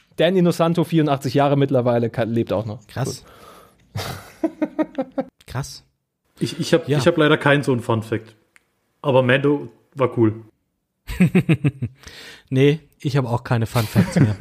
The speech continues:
Speaker 2: Ich bin
Speaker 1: <laughs> Du,
Speaker 2: komplett
Speaker 1: du hast meinen Thumbs up, Fabi. Du hast meinen Thumbs up.
Speaker 2: komplett raus. Ja, schön. Also, wir freuen uns alle auf jeden Fall auf die nächste Staffel.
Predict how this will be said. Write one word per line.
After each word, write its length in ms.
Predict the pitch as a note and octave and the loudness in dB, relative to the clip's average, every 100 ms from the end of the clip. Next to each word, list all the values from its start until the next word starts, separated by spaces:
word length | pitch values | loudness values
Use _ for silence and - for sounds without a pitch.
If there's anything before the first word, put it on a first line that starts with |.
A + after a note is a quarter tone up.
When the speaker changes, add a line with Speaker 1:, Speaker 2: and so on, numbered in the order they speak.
| A#2 | -4
Speaker 2:
Ich 140 | - | 0
bin 220 | A#2 B2+ B2 | 0 2 -2
Speaker 1:
<laughs> 360 | - _ _ - | -8 _ _ -4
Du, 200 | B2+ B2+ - | -2 -2 -6
Speaker 2:
komplett 520 | - C#3+ C#3 B2+ - | 0 2 2 0 0
Speaker 1:
du 60 | C#3 | 2
hast 180 | F3+ - | 2 4
meinen 180 | D#3 D3+ | 2 4
Thumbs 240 | C#3+ C#3 | 2 2
up, 280 | B2+ - - | 0 0 -2
Fabi. 300 | D3 A#2+ A2+ | 0 2 2
Du 100 | C3 | 0
hast 140 | C#3+ | 2
meinen 140 | C3 B2+ | 0 0
Thumbs 260 | A#2+ A2+ | -4 -6
up. 180 | A2 A#2+ _ _ _ - | -8 -10 _ _ _ -8
Speaker 2:
komplett 340 | B2 A2+ G#2+ | -6 -4 -4
raus. 360 | G#2 G#2 - - - - - - | -6 -6 -10 -20 -20 -20 -20 -18
Ja, 320 | - D#3+ G#3 - | 2 4 4 0
schön. 500 | - A#3+ F4+ C#4+ G2+ - _ | -4 0 0 -2 -6 -14 _
Also, 320 | D#3 F3+ F#3 | -2 0 0
wir 200 | B2 F#3+ | 0 0
freuen 260 | - E3 A3 | 2 4 4
uns 140 | D#3+ D#3+ | 4 2
alle 120 | G3 | 0
auf 120 | F#3 | -2
jeden 140 | F3+ | -4
Fall 120 | F#3 E3 | -2 -4
auf 80 | |
die 100 | - | -2
nächste 260 | C#3+ D3 C#3+ | -4 -2 -4
Staffel. 360 | - B2 G3+ | -2 -2 -2